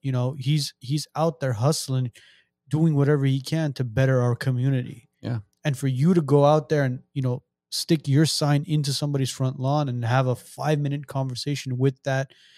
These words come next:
Speaker 1: homeowner
Speaker 2: Right.
Speaker 1: just to kind of shed some light on where our state is headed and how you can better it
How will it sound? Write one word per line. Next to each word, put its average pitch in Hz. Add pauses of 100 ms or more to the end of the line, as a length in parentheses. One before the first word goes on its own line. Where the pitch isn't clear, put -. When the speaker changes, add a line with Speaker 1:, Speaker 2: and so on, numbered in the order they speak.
(320)
Speaker 1:
homeowner 123 (180)
Speaker 2:
Right. 120
Speaker 1:
just 143
to 143
kind 139
of 123 (280)
shed 147
some 127
light 131
on 123 (440)
where 143
our 127
state 131
is 120
headed 139
and 120 (280)
how 135
you 135
can 127 (180)
better 139
it 117